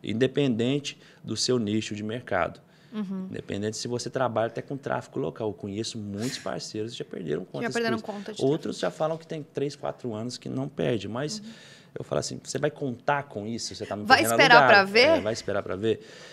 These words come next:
Speaker 1: E agora, nos encapsulados, sim, você precisa ter contingência. Não só nos encapsulados, mas tudo que você trabalha com uma oferta um pouco mais agressiva.
Speaker 2: Uhum.
Speaker 1: Então, você precisa ter uma contingência boa. É difícil de montar? Não, não é.
Speaker 2: Pois é,
Speaker 1: Mas
Speaker 2: como
Speaker 1: gera
Speaker 2: é que a,
Speaker 1: tempo.
Speaker 2: como é que a pessoa monta uma, uma contingência aí hoje?
Speaker 1: Então,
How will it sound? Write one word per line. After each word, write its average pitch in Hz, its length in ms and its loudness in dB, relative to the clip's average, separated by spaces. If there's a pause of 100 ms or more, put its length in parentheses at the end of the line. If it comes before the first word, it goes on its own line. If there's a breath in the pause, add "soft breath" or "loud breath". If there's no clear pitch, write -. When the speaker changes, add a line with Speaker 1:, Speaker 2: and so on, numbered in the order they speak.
(300 loud breath)
Speaker 1:
E - 80 -2
agora, 101 240 2
nos 117 340 0
encapsulados, 120 640 0
sim, 95 180 -6
você 95 140 -8
precisa 98 240 -8
ter 92 160 -10
contingência. 92 500 -8
Não 165 100 -6
só 156 120 -8
nos 117 160 -6
encapsulados, 95 640 -4
mas 101 200 -10
tudo 143 180 -12
que - 80 -20
você 117 140 -10
trabalha 101 340 -2
com - 100 -16
uma 98 120 -8
oferta 95 360 -6
um 87 60 -8
pouco - 260 -8
mais 95 160 -6
agressiva. 85 560 -6 (560)
Speaker 2:
Uhum. 190 260 -8
Speaker 1:
Então, 85 600 -6 (640 loud breath)
você - 120 -8
precisa 101 340 0
ter 107 100 -4
uma 101 100 0
contingência 87 520 -6
boa. 92 360 4 (680 soft breath)
É 156 120 4
difícil 127 380 -2
de 107 80 -6
montar? 110 400 -4
Não, 202 540 -2
não 175 280 -4
é. - 60 0
Speaker 2:
Pois 269 200 2
é, 262 140 6
Speaker 1:
Mas 226 200 6
Speaker 2:
como 269 100 6
Speaker 1:
gera - 80 10
Speaker 2:
é - 20 2
que - 200 -2
a, 147 220 6
Speaker 1:
tempo. 254 180 -2
Speaker 2:
como 247 160 -4
é - 20 2
que 247 60 -10
a 277 40 -10
pessoa 277 240 -8
monta 226 360 -8
uma, 214 160 -8
uma 202 180 -12
contingência 202 760 -10
aí 185 120 -8
hoje? 180 180 -6
Speaker 1:
Então, 131 280 0